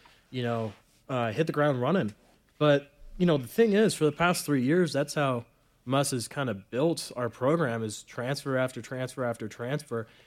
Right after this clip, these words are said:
And you know what? It's worked ever since. I don't, I don't see it not working, you know?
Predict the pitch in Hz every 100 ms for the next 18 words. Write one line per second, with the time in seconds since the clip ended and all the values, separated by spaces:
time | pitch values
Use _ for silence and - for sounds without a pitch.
0 | _ 123 123 120 117 107 127 143 131 127
1 | 151 135 - - 127 156 147 135 123 117
2 | - 156 139 131 131 127 131 _ _ _
3 | _ - 135 131 - 143 123 127 139 113
4 | 120 175 175 117 110 113 123 131 139